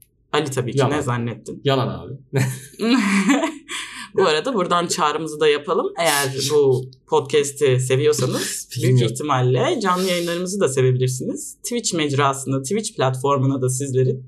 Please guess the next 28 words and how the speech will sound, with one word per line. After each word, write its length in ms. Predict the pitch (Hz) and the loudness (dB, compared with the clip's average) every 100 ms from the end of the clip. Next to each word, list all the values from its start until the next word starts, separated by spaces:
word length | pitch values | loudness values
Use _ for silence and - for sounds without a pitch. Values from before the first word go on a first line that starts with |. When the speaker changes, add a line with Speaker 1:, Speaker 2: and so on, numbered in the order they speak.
| _ _ | _ _
Speaker 1:
davet 360 | 160 143 131 131 | 0 2 0 -2
ediyoruz. 600 | 117 117 120 381 - - _ _ - _ - | -4 -2 -2 -4 -6 -14 _ _ -20 _ -4
İsim 520 | 262 - 196 311 247 | -2 2 0 0 -2
Deren 340 | 185 170 185 | 2 2 2
Demirel. 580 | 151 147 123 123 262 381 _ _ _ _ _ _ - | 0 2 0 0 -2 -6 _ _ _ _ _ _ -2
Buradaki 360 | 233 196 196 160 | 2 2 0 -6
gibi 460 | 151 165 247 269 - | -2 0 0 0 0
Yasin 540 | 185 175 - 180 151 | 0 0 -4 -4 0
ve 400 | 151 147 131 - _ 156 | 2 4 0 -6 _ 0
Deren 240 | 147 135 | 2 2
olarak 440 | 120 120 113 - - | 0 0 -2 -6 -10
yine 380 | 127 127 - - - | -2 -2 -2 -10 -2
yayınlarımızı 520 | 127 127 127 123 127 | 0 2 2 -2 -2
açıyoruz 520 | 131 127 131 247 - | -4 0 0 0 -4
ve 40 | 285 | -2
genellikle 680 | 254 233 208 - 202 262 - | 0 2 0 -2 -2 -2 0
aynı 280 | 285 226 208 | -2 0 -2
komiklik 580 | 175 165 - 214 311 370 | 0 -2 -2 -6 -2 -2
ve 160 | 339 - | -2 0
aynı 360 | 330 277 185 | 2 2 2
boş 240 | 175 165 165 | 2 0 2
yapma 500 | 160 139 165 294 359 | 0 0 2 2 2
orada 300 | 285 285 226 | 0 2 4
da 100 | 220 | 4
var 280 | 240 185 170 160 | 2 0 -2 -6
diye 140 | 156 | -4
Speaker 2:
Evet. 100 | 147 | -4
Speaker 1:
düşünüyorum. 580 | - 175 156 143 - | -4 -2 0 0 -2